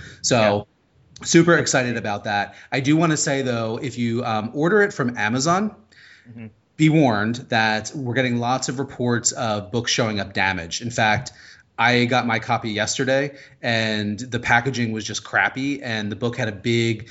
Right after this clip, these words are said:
Speaker 1: sort of dig into the spine and the front cover. Um, and a lot of other people are reporting that, whereas folks that ordered it from Tifa, not only did they get it earlier, um, some people got it as early as last week, but it, the packaging apparently is a lot better.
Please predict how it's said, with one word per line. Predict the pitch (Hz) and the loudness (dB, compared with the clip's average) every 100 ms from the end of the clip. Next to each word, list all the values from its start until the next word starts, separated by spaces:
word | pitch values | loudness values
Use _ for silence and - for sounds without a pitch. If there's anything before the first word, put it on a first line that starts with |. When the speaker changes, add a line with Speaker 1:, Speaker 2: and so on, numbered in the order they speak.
| - | -16
Speaker 1:
sort | - 110 | -8 -6
of | 107 104 | -4 -4
dig | 123 120 120 120 | 2 4 4 2
into | 139 113 107 120 | -2 -2 -2 -4
the | 98 | -4
spine | 104 - 113 110 117 113 | -2 -2 0 0 0 0
and | 104 | -4
the | |
front | 101 117 87 | -6 -8 -6
cover. | 107 104 143 - - - - 110 | -6 -2 -2 -4 -16 -20 -4 2
Um, | 107 107 104 120 | 4 4 2 -2
and | 131 113 | 0 2
a | |
lot | 113 123 131 | 6 6 6
of | |
other | 123 117 | 2 -2
people | 123 123 107 | -4 -4 -4
are | 104 | -4
reporting | 95 - 110 117 131 | -8 -6 -4 0 0
that, | 131 135 - - | -2 -4 -12 -10
whereas | - 120 117 117 110 110 107 | 2 4 4 4 2 0 -2
folks | - 131 117 | 0 -2 0
that | 123 | -2
ordered | 135 120 113 | -2 -2 -2
it | 110 | -2
from | 113 104 | -2 -2
Tifa, | - 196 - 120 110 | 0 0 4 4 4
not | 123 139 | 4 4
only | 165 151 | 4 2
did | 123 113 | 0 -2
they | 110 | -2
get | 101 110 | -2 -2
it | 104 - | -4 -6
earlier, | 98 110 143 185 180 - _ _ - | -4 0 0 0 -4 -16 _ _ -4
um, | 107 104 | 0 0
some | 104 135 | 0 0
people | 123 131 | 2 2
got | 123 | 2
it | 110 107 | 0 -2
as | 107 | -2
early | 113 107 | -2 -2
as | 101 | -2
last | 104 98 - | 0 0 0
week, | 110 131 - | -2 -2 0
but | 113 104 104 | 2 2 0
it, | 123 101 | -6 -10
the | 113 | 0
packaging | 131 120 123 113 110 | 2 2 2 -4 -8
apparently | 113 117 107 104 | -8 -6 -4 -6
is | 101 104 | -8 -6
a | |
lot | 98 92 - | -4 -4 -2
better. | 101 127 160 | 0 0 -2